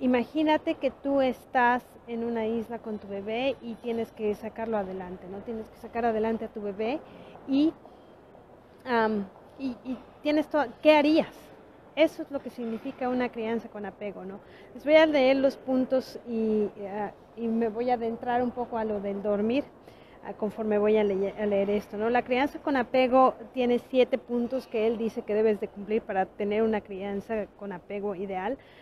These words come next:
Sin embargo, él hace, hace, eh, un, una, un remarque a que no necesariamente tienes que seguir todo, bueno, porque a veces no se puede. Am, lo primero es, am, la lactancia, eh,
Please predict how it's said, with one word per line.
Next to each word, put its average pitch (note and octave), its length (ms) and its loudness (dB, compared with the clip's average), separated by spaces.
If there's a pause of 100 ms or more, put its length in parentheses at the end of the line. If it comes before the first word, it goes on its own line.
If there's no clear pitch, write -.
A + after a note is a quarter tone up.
(180)
Sin F#4+ 120 6
embargo, C4 360 10
él A#3+ 160 10
hace, A#3 680 8
hace, A3 600 0
eh, A3 140 0
un, A3+ 540 2
una, A3 340 0 (800)
un A#3 240 -4
remarque A3+ 580 4
a F#3+ 120 2
que F#3 260 -10 (380)
no A#3+ 320 6
necesariamente A3 880 0
tienes G3+ 280 -6
que F#3 120 -18
seguir G3 240 -6
todo, F#3 260 -6
bueno, F3+ 220 -12
porque F#3+ 220 -18
a - 20 -12
veces F3 340 -16
no E3+ 80 -16
se F3 120 -20
puede. D#3+ 320 -16 (640)
Am, A3+ 380 4 (120)
lo A#3+ 100 0
primero C4+ 540 4
es, B3 320 2 (140)
am, G#3+ 320 0 (500)
la G#3+ 120 -2
lactancia, B3 680 -2 (640)
eh, G#3 280 -6